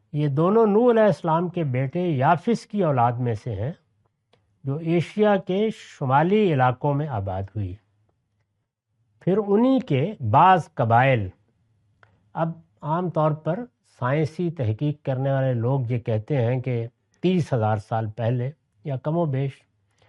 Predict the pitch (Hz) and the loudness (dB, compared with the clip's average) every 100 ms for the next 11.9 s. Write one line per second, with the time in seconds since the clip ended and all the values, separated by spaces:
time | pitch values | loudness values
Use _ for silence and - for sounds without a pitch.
0 | _ _ _ _ _ 127 123 185 208 - | _ _ _ _ _ -2 2 4 2 0
1 | 123 104 101 92 - _ _ _ _ _ | -2 -2 -2 -8 -12 _ _ _ _ _
2 | - 131 165 160 - 185 147 175 202 165 | -12 -4 -2 -4 -2 0 4 4 4 2
3 | 131 139 131 165 156 135 113 - - 127 | 0 0 0 2 4 4 2 0 -2 0
4 | 123 113 104 131 127 107 95 - - 101 | 0 -4 -6 -10 -8 -8 -8 -12 -18 -18
5 | 98 _ _ _ - 120 123 _ - 143 | -20 _ _ _ -12 -12 -12 _ -6 -2
6 | 160 123 101 92 98 107 - 120 _ - | -2 -2 -8 -10 -8 -8 -8 -12 _ -10
7 | 131 127 143 - 147 - 107 92 104 127 | -2 2 2 0 -4 -4 -6 -2 -2 0
8 | 117 151 _ _ _ _ _ _ _ _ | -2 -4 _ _ _ _ _ _ _ _
9 | _ - 123 131 170 - 220 226 147 147 | _ -2 2 2 2 2 4 6 4 2
10 | - 175 160 226 214 123 160 - _ _ | -2 0 2 2 2 0 -2 -6 _ _
11 | _ _ _ _ 175 180 185 185 | _ _ _ _ -4 -2 0 2